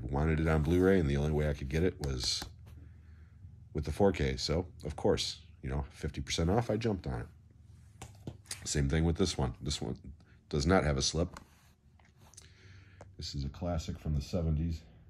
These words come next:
Hal Ashby's The Last Detail with, uh, Jack Nicholson and Randy Quaid. This movie's hilarious, and it is filthy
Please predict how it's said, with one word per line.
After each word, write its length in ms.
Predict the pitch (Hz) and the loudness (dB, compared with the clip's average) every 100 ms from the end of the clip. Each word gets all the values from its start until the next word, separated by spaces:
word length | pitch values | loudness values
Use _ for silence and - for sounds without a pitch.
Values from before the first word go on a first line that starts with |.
| - - - - - - - - - - - - - - - - - - | -20 -20 -20 -20 -20 -20 -20 -20 -20 -20 -20 -20 -20 -20 -20 -20 -18 -4
Hal 160 | 82 80 | -2 0
Ashby's 440 | 80 - 78 71 | -2 -2 -4 -2
The 60 | 76 | -2
Last 320 | 76 71 - | 0 -2 -2
Detail 380 | 78 73 71 69 | -4 -2 -2 -2
with, 240 | 69 - | -4 -6
uh, 280 | 67 65 65 67 - - - - - - - - - - | -4 -4 -4 -8 -14 -18 -18 -20 -20 -20 -20 -20 -18 2
Jack 240 | 78 69 | 4 4
Nicholson 420 | 85 82 76 85 | 2 2 2 4
and 320 | 73 67 65 62 - | 4 2 -2 -6 0
Randy 280 | 76 76 71 | 2 4 2
Quaid. 340 | 76 65 60 - - - - - - - | 0 -2 -4 -12 -20 -20 -20 -20 -20 0
This 240 | 90 82 | 4 4
movie's 320 | 87 80 71 - | 4 4 2 0
hilarious, 800 | 65 67 78 78 76 78 - - - | -2 0 2 2 2 0 -2 -10 -4
and 360 | 69 71 69 | -2 0 0
it 220 | 69 73 69 | 0 -2 -2
is 420 | 73 71 67 - - - - - - - - - - | -2 -2 -4 -8 -20 -20 -20 -20 -20 -20 -20 -20 -4
filthy 460 | 127 92 67 62 | -4 -2 -6 -8